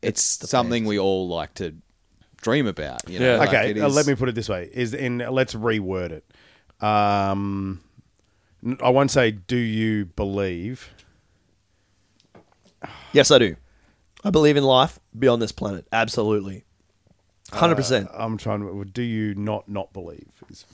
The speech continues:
Speaker 2: Do I
Speaker 1: Well,
Speaker 2: not, not believe?
Speaker 3: Yeah.
Speaker 2: Double negatives are breaking my face. <laughs>
Speaker 3: Yeah.
Speaker 2: Uh,
Speaker 3: Wh-, which is different to "Do you believe?"
Speaker 2: Believe in life. Don't believe that U F Os have come to Earth.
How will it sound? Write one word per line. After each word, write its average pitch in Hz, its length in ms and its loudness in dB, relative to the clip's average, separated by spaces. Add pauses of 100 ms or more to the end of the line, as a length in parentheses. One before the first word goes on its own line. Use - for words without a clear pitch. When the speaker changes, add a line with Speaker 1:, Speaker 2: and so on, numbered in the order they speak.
(720)
Speaker 2:
Do 95 140 -8
I 90 60 -4
Speaker 1:
Well, 113 240 -2
Speaker 2:
not, 135 80 -4
not 104 220 -6
believe? 85 560 -12 (240)
Speaker 3:
Yeah. 95 120 -14
Speaker 2:
Double 123 220 2
negatives 127 360 2
are 123 40 -2
breaking 131 320 0
my 135 120 2
face. 131 480 2
<laughs> - 60 -2
Speaker 3:
Yeah. 98 240 2 (340)
Speaker 2:
Uh, 139 240 10
Speaker 3:
Wh-, - 20 4
which 156 140 4
is 143 120 2
different 135 340 0
to 117 140 -4
"Do 107 180 -6
you 98 220 -4
believe?" 87 460 -10 (160)
Speaker 2:
Believe 190 220 12
in 214 80 6
life. 165 440 8 (160)
Don't 151 180 8
believe 143 240 8
that 127 100 4
U 127 140 4
F 117 100 0
Os 110 140 0
have 104 80 -12
come 110 160 -6
to 101 140 -6
Earth. - 220 -14